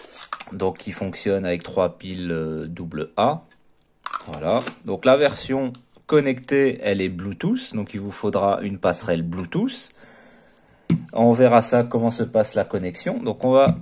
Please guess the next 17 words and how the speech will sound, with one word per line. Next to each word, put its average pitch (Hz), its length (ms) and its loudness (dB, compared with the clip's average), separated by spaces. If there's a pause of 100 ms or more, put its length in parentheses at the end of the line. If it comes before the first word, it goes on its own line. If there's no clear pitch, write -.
regarder 135 600 2
un 127 160 0
peu 135 480 0
déjà 110 520 2 (760)
le 147 160 2
produit. 123 680 -4 (760)
Voilà. 107 460 2 (100)
On 170 240 4
va 143 300 8
regarder 123 460 4
ça 104 120 -6
ensemble. 120 420 -2
J'ai 117 120 2
acheté 104 360 0
par - 220 -4
curiosité, 95 800 -4 (800)
euh, 92 720 -2